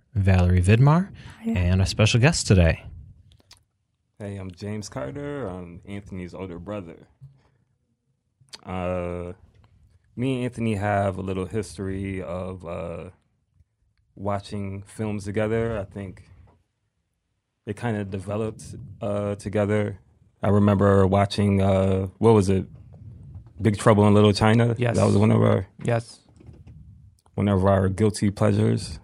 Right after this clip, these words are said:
Speaker 4: Over
Speaker 3: back then.
Speaker 4: and over and over again.
Speaker 3: Howard the Duck was another one.
Speaker 2: <laughs> I'm sorry.
Speaker 3: <laughs> Howard the Duck was another one. What else was there back then?
Speaker 1: I think Howard the Duck is probably the worst reviewed superhero film.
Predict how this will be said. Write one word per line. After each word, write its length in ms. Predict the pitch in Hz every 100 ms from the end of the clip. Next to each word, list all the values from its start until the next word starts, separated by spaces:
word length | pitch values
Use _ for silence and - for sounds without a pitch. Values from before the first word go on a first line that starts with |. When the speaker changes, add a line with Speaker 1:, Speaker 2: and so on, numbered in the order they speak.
| -
Speaker 4:
Over 120 | 120
Speaker 3:
back 240 | 110 107 107
then. 100 | 110
Speaker 4:
and 160 | 113
over 220 | 113 110
and 100 | 110
over 140 | 110 107
again. 80 | 104
Speaker 3:
Howard 220 | 110 104
the 100 | 101
Duck 320 | 95 104 110
was 140 | 98 98
another 300 | 98 101 104
one. 200 | 104 104 101 - -
Speaker 2:
<laughs> 300 | _ _ -
I'm 80 | 165
sorry. 420 | - 139 151 - - _ _ - - - - -
Speaker 3:
<laughs> 80 | 104 - - 123 139 - - _ _ _ _ - - - - _ - - - - _ _ - - - - - - - - -
Howard 220 | 110 110
the 80 | 104
Duck 220 | 104 110
was 120 | 110
another 320 | 110 110 107 107
one. 400 | 110 117 113 110
What 140 | 123
else 220 | 123 98
was 180 | 101 90
there 300 | 90 82 78 - _
back 200 | 85 85
then? 300 | 80 80 78 - -
Speaker 1:
I 60 |
think 180 | - 131
Howard 300 | 101 110 101
the 80 | 95
Duck 260 | 101 101 110
is 120 | 95
probably 280 | - 104 101
the 120 | 95
worst 360 | 95 101 - -
reviewed 380 | 95 92 95
superhero 640 | 85 - 98 98 90 95 92
film. 360 | 82 95 92